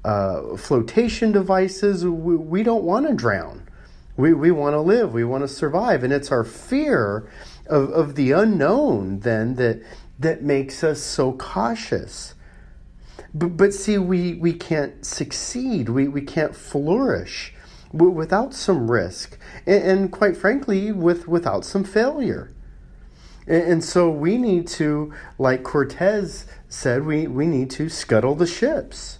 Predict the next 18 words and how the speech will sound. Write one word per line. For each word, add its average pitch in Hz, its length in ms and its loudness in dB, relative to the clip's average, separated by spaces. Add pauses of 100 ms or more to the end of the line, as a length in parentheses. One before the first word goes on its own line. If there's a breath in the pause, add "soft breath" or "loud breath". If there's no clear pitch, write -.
(1200 soft breath)
And, 175 200 8
and 180 140 4
so 190 260 2
one 220 260 0
of 339 80 4
the 320 100 0
things 160 240 -2
we 147 120 0
have 135 220 0
to 123 60 -8
think 339 280 4
about 123 320 4
is, 123 240 -2 (280 loud breath)
well, 170 380 4 (540 soft breath)
why? 170 640 0
Why, 147 320 2
why 311 380 2
did 220 380 4